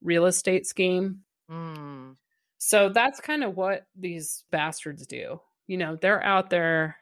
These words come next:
Speaker 1: looking for people that are in desperate situations.
Speaker 2: Is it Jessie Tivia?
Speaker 1: Yes.
Speaker 2: Ah,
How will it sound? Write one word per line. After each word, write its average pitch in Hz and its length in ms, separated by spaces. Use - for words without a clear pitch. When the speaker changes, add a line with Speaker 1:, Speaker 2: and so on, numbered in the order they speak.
Speaker 1:
looking 175 420
for 170 160
people 160 360
that 147 140
are 135 120
in 139 140
desperate - 380
situations. - 1000
Speaker 2:
Is 175 160
it - 220
Jessie 175 480
Tivia? 226 720
Speaker 1:
Yes. - 540
Speaker 2:
Ah, - 120